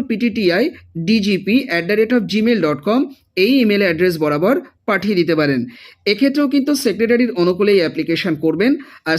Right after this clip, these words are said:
সাবজেক্ট লাইনে কোন পোস্টের জন্য আবেদন করছেন সেটিকেও কিন্তু উল্লেখ করবেন। প্রয়োজনে একটি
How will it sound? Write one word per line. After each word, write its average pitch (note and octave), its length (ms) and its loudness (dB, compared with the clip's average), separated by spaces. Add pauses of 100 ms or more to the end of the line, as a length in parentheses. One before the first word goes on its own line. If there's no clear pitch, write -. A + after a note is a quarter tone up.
সাবজেক্ট G3 380 -4
লাইনে F#3 300 2 (340)
কোন B3 240 4
পোস্টের C4+ 360 0
জন্য B3+ 160 6 (160)
আবেদন F3 400 0
করছেন F3+ 240 0
সেটিকেও F3 420 0
কিন্তু E3+ 260 0 (140)
উল্লেখ D#3 200 2 (100)
করবেন। G#3+ 240 0 (360)
প্রয়োজনে G#3+ 380 2 (140)
একটি G3 140 -2